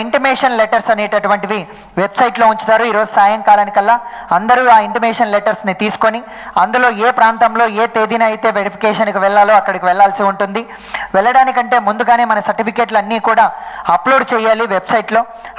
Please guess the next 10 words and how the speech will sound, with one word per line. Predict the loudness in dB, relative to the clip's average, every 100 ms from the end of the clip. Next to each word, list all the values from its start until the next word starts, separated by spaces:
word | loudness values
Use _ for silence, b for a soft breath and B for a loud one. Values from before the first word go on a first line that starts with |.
| -2
అప్‌లోడ్ | 2 0 2 -2
చేసిన | -2 -2 2
తర్వాత | 4 4 2 0
మూడు | -2 -2
సెట్ల | -4 -4 0
జిరాక్స్లు | 2 2 0 0 0
మరియు | 0 -2 -4 B B -2 -2
ఐదు | 2
పాస్‌పోర్ట్ | 2 4 -2 0
సైజుల | -2 0 -2